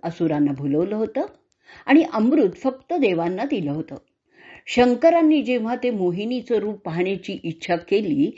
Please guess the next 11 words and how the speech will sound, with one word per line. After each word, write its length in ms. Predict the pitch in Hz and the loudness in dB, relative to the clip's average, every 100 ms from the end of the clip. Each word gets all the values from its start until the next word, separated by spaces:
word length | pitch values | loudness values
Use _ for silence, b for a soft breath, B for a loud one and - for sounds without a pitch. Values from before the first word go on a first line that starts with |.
| B B B | B B B
तेव्हा 240 | 202 196 214 | -2 0 -2
ते 160 | 208 | -2
मोहिनीचं 760 | 190 165 160 180 226 214 - 180 | 0 2 2 0 -4 -6 -4 0
रूप 320 | 160 170 - | 0 -2 -4
पाहून 320 | 185 135 139 - B B B | -8 -4 -4 -6 B B B
शंकरांचं 800 | - 214 214 208 269 262 254 240 185 | -4 0 0 2 2 2 0 -2 -2
वीर्य 440 | 165 190 196 226 | 0 0 0 -2
सुद्धा 600 | 220 196 165 220 143 180 - _ _ _ | 0 -4 -2 -4 -6 -8 -14 _ _ _
स्खलित 600 | - - - 175 214 220 | -20 -6 -2 0 0 0
झालेलं 440 | 160 147 143 139 | -2 -4 -4 -2
होतं. 240 | 139 - | -6 -10